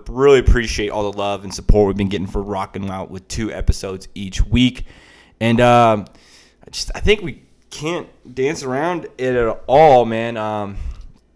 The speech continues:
we had some very big news that was,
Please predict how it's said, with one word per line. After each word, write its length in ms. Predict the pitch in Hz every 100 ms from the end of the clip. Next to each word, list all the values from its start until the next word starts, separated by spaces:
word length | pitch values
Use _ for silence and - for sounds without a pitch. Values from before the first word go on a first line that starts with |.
| _ _ -
we 120 | 113 110
had 500 | - 139 139 147 120
some 280 | 135 110 95
very 280 | 113 135 127
big 300 | 101 120 107
news 640 | 104 107 113 120 127 123
that 380 | 104 101 95 - _ _ _ -
was, 280 | 117 104